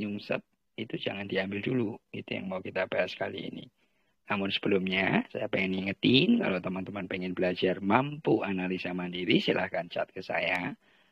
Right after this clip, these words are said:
di Telegram at Fastfan. Saya akan dampingin Anda sampai dengan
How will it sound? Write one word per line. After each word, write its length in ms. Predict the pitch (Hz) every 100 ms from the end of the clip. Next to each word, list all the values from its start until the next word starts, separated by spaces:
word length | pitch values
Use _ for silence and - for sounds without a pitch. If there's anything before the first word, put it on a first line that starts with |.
| _ -
di 180 | 104
Telegram 560 | - 87 90 - 82 87 - _
at 160 | - - -
Fastfan. 480 | - - - - -
Saya 320 | - 98 104 104
akan 160 | 110
dampingin 460 | 95 90 92 87 -
Anda 480 | 98 85 87 87 - _ _ _ _
sampai 400 | 107 104 104 101
dengan 320 | 98 95